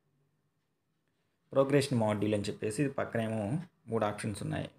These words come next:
వ్యూ సమ్మరీ అంటే కొంత ఏమన్నా మనం ఎంటర్ చేసిన తర్వాత ఎంతవరకు ఎంటర్ చేసామో ఆ డీటెయిల్స్ చూడటానికి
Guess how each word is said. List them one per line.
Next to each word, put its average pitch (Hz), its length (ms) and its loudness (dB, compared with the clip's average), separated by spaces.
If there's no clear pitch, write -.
వ్యూ 110 140 2
సమ్మరీ 101 280 2
అంటే 123 160 2
కొంత 123 240 2
ఏమన్నా 131 260 6
మనం 113 140 4
ఎంటర్ 123 260 4
చేసిన 123 280 4
తర్వాత 110 280 6
ఎంతవరకు 127 360 6
ఎంటర్ 117 220 2
చేసామో 110 380 4
ఆ 110 120 4
డీటెయిల్స్ 117 320 6
చూడటానికి 107 440 -2